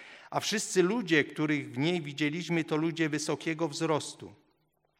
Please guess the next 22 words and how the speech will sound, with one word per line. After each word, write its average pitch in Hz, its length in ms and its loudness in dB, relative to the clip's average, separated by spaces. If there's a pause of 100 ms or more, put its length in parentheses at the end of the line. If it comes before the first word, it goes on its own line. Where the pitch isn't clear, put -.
(600)
Tam 180 180 4
też 165 240 4
widzieliśmy 175 600 0
olbrzymów, 151 760 0
synów 147 360 -2
Anaka, 151 600 -2 (260)
pochodzących 151 720 0
od 151 180 -4
olbrzymów. 135 680 -2
Przy - 240 -4
nich 156 200 0
wydaliśmy 147 1300 -2
się 151 220 2
sobie 170 420 0
jak 160 200 2
szarańcza, 165 480 2
takimi 170 480 0
też 165 300 0
byliśmy 147 840 -2 (380)
w - 120 -20
ich 151 500 -4 (400)
oczach”. - 800 -4